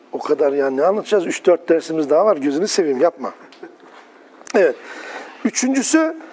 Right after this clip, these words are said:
geçmişte kalmak, geleceği geçmişe taşımak.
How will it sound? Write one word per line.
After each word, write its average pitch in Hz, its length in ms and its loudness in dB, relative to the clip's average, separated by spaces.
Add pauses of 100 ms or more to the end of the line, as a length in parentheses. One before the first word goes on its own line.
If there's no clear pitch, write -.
(220)
geçmişte 208 560 0
kalmak, 233 580 -2 (1200)
geleceği 196 520 0
geçmişe 165 440 0
taşımak. - 760 -6